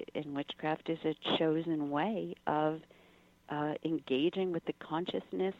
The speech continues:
of the earth, right? Of the, um, of, of,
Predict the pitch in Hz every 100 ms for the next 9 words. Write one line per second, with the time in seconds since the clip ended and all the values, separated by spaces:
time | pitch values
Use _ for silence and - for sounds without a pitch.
0 | - - - 160 170 170 - - - -
1 | - 131 180 294 - - _ _ _ _
2 | _ _ _ _ _ _ 151 160 226 -
3 | 151 - 143 151 139 139 143 160 - _
4 | _ _ _ _ _ _ _ _ _ _
5 | 143 - - 127